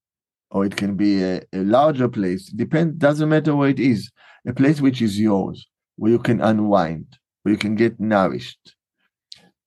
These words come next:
And so use some of the tips that I talked about, waking up and sleep,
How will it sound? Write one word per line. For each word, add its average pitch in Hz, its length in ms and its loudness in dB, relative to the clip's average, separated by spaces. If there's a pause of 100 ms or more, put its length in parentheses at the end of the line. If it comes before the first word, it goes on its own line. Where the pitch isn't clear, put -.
And 110 500 2
so - 180 -4
use 131 280 4
some 123 180 4
of 120 120 2
the 113 100 0
tips 117 240 -2
that 107 140 -4
I 107 80 2
talked 107 280 -4
about, 101 320 -2
waking 98 420 -2
up 95 440 2
and 92 420 -6 (240)
sleep, 95 480 -2